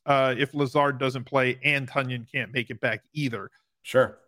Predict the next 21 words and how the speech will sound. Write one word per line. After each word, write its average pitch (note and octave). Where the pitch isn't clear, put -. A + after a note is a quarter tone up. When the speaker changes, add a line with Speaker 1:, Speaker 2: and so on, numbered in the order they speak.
Speaker 1:
They D#3+
might D#3+
just D3+
have D3
a C#3
very C#3
grinded C#3
out, B2+
slow C#3+
the C#3
game C3
down, B2
run D3
it D3
with C#3+
our C3+
two C#3+
running C#3
backs, B2
run C#3
it B2+